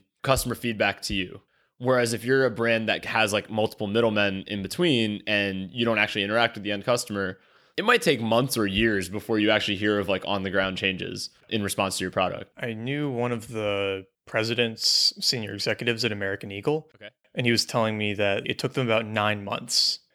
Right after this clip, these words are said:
Speaker 2: to get a full cycle of feedback on a product line.
Speaker 1: Yep.
Speaker 2: So for the fall product line, they would plan it the winter before, and then they wouldn't find out all the information on how it did until the summer after.
Speaker 1: Yeah,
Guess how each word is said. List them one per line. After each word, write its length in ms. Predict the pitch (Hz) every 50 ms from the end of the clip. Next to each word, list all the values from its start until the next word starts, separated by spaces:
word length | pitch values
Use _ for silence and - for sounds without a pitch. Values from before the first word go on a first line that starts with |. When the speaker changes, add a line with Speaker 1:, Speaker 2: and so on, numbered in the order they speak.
| _ -
Speaker 2:
to 100 | - -
get 260 | 120 117 107 101 -
a 60 | 120
full 240 | - - - 135 110
cycle 360 | - - - 107 107 - 107
of 80 | 101 95
feedback 480 | - - - 110 104 107 101 95 95 -
on 120 | 110 104
a 40 | 101
product 360 | - - 107 101 101 - -
line. 280 | 123 - - - 135 - -
Speaker 1:
Yep. 120 | 104 104 101 _ _
Speaker 2:
So 340 | - - - - 127 113 110
for 240 | 107 - - 117 113
the 100 | 104 104
fall 360 | - - - - 139 131 123
product 360 | - - 127 117 117 117 -
line, 400 | 123 113 107 104 104 104 107 104
they 100 | 107 110
would 160 | 107 107 104 -
plan 320 | - - 131 123 120 117
it 300 | 110 101 117 - - 117
the 140 | 104 110 101
winter 380 | 98 107 127 131 131 - 127 113
before, 640 | 104 104 95 - - - 113 104 104 117 123 123 123 - _ _ _ _ _ _ _ _ _
and 240 | - 151 117 110 110
then 280 | 110 107 104 104 104
they 80 | 104 107
wouldn't 260 | 110 120 127 120 120 -
find 320 | - - 113 104 104 101
out 300 | 110 104 104 104 104 -
all 220 | - 123 110 107 107
the 140 | 104 113 113
information 420 | 101 - 117 107 107 101 - 120
on 100 | 107 104
how 240 | 104 113 110 107 104
it 220 | 110 120 107 104
did 280 | - 123 107 104 101 98
until 440 | - 117 110 - - 120 110 104 101
the 140 | 101 107 113
summer 340 | - - - - 107 104 113
after. 480 | 113 110 110 - - - - - 147 -
Speaker 1:
Yeah, 180 | - 131 135